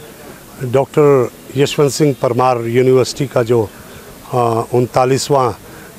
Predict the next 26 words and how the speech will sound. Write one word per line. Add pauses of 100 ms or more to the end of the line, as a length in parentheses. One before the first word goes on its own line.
यहाँ
पे
जो, (480)
आ,
जो
फाउंडर्स
डे
है, (320)
उसके
उपलक्ष्य
में (180)
यहाँ
पे (500)
हमारे (400)
बजौरा
में
जो
ये (100)
कार्यक्रम
रखा
गया
है (500)
और
इसमें
जो
हमारे